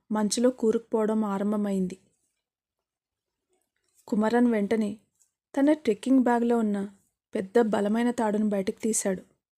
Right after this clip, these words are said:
ఒకరి తర్వాత ఒకరు తమ నడుములకు ఆ తాడును బిగించి కట్టుకున్నారు.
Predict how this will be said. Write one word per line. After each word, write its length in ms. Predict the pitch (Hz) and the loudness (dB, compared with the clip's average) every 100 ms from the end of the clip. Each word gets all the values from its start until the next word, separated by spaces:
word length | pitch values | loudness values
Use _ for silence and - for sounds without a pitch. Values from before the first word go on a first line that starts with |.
| _ _ _ _ _ _ _ _ _ _ _ 214 | _ _ _ _ _ _ _ _ _ _ _ -6
ఒకరి 180 | 233 220 | -4 0
తర్వాత 380 | 247 247 247 | 2 2 0
ఒకరు 420 | 240 220 208 196 196 _ _ _ _ _ - | 0 -2 -2 -6 -8 _ _ _ _ _ 0
తమ 140 | 277 285 | 4 6
నడుములకు 720 | 240 196 214 247 240 214 214 _ _ _ _ _ _ _ | 4 4 2 2 2 -4 -10 _ _ _ _ _ _ _
ఆ 140 | 254 262 | 2 2
తాడును 400 | 262 214 220 240 | 4 0 2 2
బిగించి 320 | 214 220 220 | 2 0 -2
కట్టుకున్నారు. 600 | 240 196 - 220 208 | -4 -6 -2 -2 -2